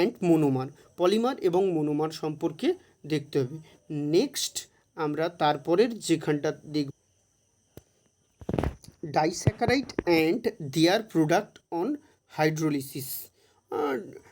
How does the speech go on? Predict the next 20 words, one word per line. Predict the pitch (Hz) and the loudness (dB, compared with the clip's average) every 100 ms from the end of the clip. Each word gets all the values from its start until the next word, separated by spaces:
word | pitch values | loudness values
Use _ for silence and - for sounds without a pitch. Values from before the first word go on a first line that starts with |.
| - 160 190 160 170 147 | -10 -6 -4 -6 -10 -4
দ্বি | 220 - | -2 0
শর্করা, | 170 143 151 139 - 185 | 0 0 -4 -4 -2 0
একক | 254 233 - | 0 -2 -4
শর্করা, | 214 - 220 190 | -4 0 0 0
দ্বি | 180 - | -2 -2
শর্করা, | 214 - 214 214 214 - - _ 156 | -2 2 2 2 -2 -16 -20 _ -2
বহু | 202 214 | 0 0
শর্করা, | 214 202 214 220 220 - - | -4 -2 0 -2 -4 -6 0
এগুলো | 165 180 180 | 2 2 2
সম্পর্কে | 170 160 165 156 233 202 | -2 -2 -2 -2 -2 2
তোমাদের | 160 165 185 | 4 2 0
সব | 247 247 | -4 -2
পড়তে | 220 190 - 147 | 0 0 4 2
হবে। | 131 156 - - | 2 -4 -16 -6
এলে | 214 208 - | 0 0 2
সাধারণ | 170 175 214 196 | -2 -2 -4 -2
ধারণা | 160 165 165 165 | -2 0 0 -2
রাখতে | 165 - | -4 0
হবে | 196 294 - - - | 0 0 -6 -10 -4
এবং | 165 | 0